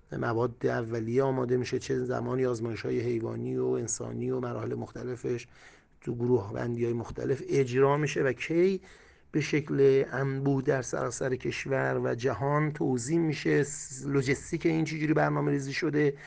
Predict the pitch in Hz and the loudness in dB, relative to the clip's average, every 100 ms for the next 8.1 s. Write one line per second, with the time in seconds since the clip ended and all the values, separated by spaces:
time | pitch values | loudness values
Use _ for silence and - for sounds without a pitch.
0 | - - - 151 151 143 143 143 139 135 | -18 -20 2 8 8 8 6 6 4 0
1 | - - - - 139 143 143 156 - - | -10 -20 -12 -2 4 6 8 6 4 -2
2 | 202 202 170 170 151 143 135 123 127 131 | 2 2 4 2 2 0 -2 -4 -6 -6
3 | 131 123 135 143 139 - 135 143 131 135 | -8 -10 -10 -8 -8 -6 -4 -4 -2 -2
4 | 139 147 139 143 131 143 143 131 139 139 | -2 -2 2 2 4 6 6 4 2 2
5 | 131 143 135 135 135 139 139 135 131 - | 2 0 -2 0 0 2 4 4 2 -10
6 | - - _ - 135 131 127 127 123 123 | -20 -20 _ -4 -2 0 0 0 -2 -6
7 | 131 123 117 - 131 123 - 131 123 123 | -8 -10 -10 -8 -8 -8 -4 -2 0 0
8 | 127 | -2